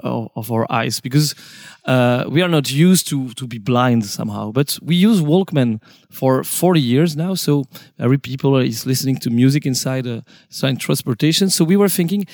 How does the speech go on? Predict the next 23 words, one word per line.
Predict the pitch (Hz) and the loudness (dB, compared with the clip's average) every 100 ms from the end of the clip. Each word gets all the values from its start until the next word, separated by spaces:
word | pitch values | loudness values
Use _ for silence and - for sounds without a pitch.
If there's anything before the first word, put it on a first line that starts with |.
| - - | -16 -14
so | - 185 | -2 0
why | 180 151 185 254 202 | 0 0 0 0 -2
not | 170 175 185 | 0 0 0
thinking | - - - 165 170 | -2 -8 -6 -2 0
about | 170 151 151 | 2 2 0
seeing | - - 208 214 220 202 | 0 2 4 6 6 6
the | 147 | 4
reality | 139 143 180 185 226 | 4 4 2 0 -2
but | 208 156 | 0 0
hearing | - - - 175 180 185 | -4 -6 2 4 4 2
virtuality? | 139 151 - 139 131 - - - - - - | 2 0 0 -2 -4 -6 -16 -20 -20 -20 -18
And | - 127 127 127 | -4 -2 -2 0
this | 190 190 | 2 4
is | 160 | 4
how | 160 | 4
we | 170 143 131 | 4 4 4
are | 120 117 110 | 4 2 0
building | 131 139 139 | 0 0 2
now | 135 131 | 2 2
a | 117 | 0
system | - 131 139 | -2 -2 -2
that's | 120 | -2
called | - 123 113 | -2 -2 -2